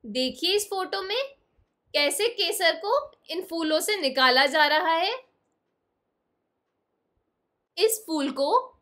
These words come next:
शायद सबने देखा होगा, नहीं तो इस फूल के बारे में सबने पक्का सुना होगा। यह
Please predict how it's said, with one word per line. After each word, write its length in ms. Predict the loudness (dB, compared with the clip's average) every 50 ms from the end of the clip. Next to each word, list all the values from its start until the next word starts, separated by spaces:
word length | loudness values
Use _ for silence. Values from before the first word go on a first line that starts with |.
| _ _ _ -16
शायद 480 | -10 -2 2 4 6 6 6 4 2 2
सबने 420 | 0 -2 -2 -2 -2 -4 -4 -4 -2
देखा 380 | -2 0 0 0 2 2 2 2
होगा, 380 | 4 4 2 0 0 -2 -6 -6 -8 -12 _ _ _ _ _ _ _ _ _ _ _ _ _ _ _ _ -8
नहीं 360 | -4 -2 -2 0 -2 -4 -4
तो 180 | -4 -2 0 0 0 -2 -6 -18 _ _ _ -2
इस 220 | -2 -2 -2 -2
फूल 240 | -6 -4 -4 -4 -2
के 120 | -4 -2 2
बारे 320 | 4 4 4 4 2 0
में 180 | -2 -4 -6 -8 -8 -10 -12 _ _ _ _ -18
सबने 420 | -8 -2 -2 0 0 0 0 -2 -2 -4 -4 -4
पक्का 360 | -6 -6 -4 0 2 4 4
सुना 300 | 4 4 2 2 2 2 2
होगा। 480 | 2 0 0 2 2 2 0 0 -6 _ _ _ _ _ _ _ _ _ _ _ _ _ _ _ _ _ _ _ _ _ _ _ _ _ _ _ _ _ _ _ _ _ _ _ _ _ _ _ _ _ _ _ _ _ _ _
यह 280 | -6 -2 0 2 2 4